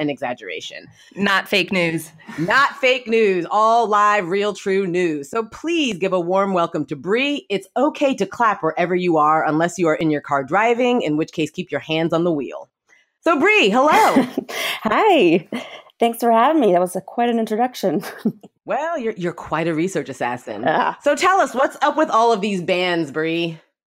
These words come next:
Speaker 3: Okay, where to start? So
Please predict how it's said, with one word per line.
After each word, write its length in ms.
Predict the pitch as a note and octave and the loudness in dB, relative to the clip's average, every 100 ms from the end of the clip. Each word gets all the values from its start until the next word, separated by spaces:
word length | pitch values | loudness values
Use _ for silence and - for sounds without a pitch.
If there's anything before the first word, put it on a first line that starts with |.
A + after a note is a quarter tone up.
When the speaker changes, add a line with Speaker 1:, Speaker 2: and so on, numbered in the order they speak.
| - | 0
Speaker 3:
Okay, 400 | B3+ B3 A3 E3+ | 4 4 4 6
where 160 | F#3 G#3+ | 6 4
to 80 | |
start? 640 | G#3 F#3 D3+ C#3 - - - _ _ | 2 2 2 0 -4 -12 -14 _ _
So 680 | - - A#3+ A3+ A3 A3 G#3+ | -20 -2 2 4 6 4 2